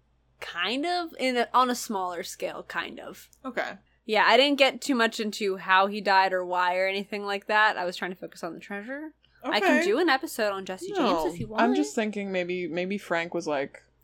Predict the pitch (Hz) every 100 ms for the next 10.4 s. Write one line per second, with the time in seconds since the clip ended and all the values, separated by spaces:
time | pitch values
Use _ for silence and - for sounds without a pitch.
0 | _ 139 143 160 160 143 147 180 _ -
1 | 311 - 330 320 330 330 247 220 240 208
2 | 175 151 247 - 359 403 277 _ _ -
3 | 208 233 240 233 254 247 214 220 - 170
4 | 175 190 - - 220 254 - 190 - 139
5 | 160 151 156 139 156 135 143 - 139 135
6 | 107 85 82 165 - 87 - - - 185
7 | 220 220 202 294 330 311 277 226 202 -
8 | 180 180 151 190 196 190 190 175 180 175
9 | 175 175 175 180 202 165 165 151 175 139
10 | 139 135 175